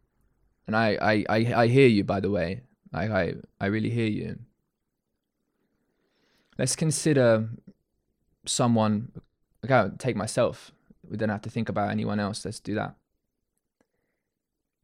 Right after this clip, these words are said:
Let's say I'm a child.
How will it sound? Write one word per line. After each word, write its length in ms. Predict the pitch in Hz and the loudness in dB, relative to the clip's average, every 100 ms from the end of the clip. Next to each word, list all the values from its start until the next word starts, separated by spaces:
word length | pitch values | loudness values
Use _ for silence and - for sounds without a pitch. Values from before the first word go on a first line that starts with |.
| _ _ _ _ _ _ _ _ _ _ _ _ _ _ _ _ _ _ _ _ _ _ _ _ _ _ - - | _ _ _ _ _ _ _ _ _ _ _ _ _ _ _ _ _ _ _ _ _ _ _ _ _ _ -12 -4
Let's 120 | 123 | -2
say 180 | - 123 | 2 2
I'm 140 | 113 | 2
a 40 | 110 | 0
child. 640 | - 120 113 110 - | 0 2 4 2 -2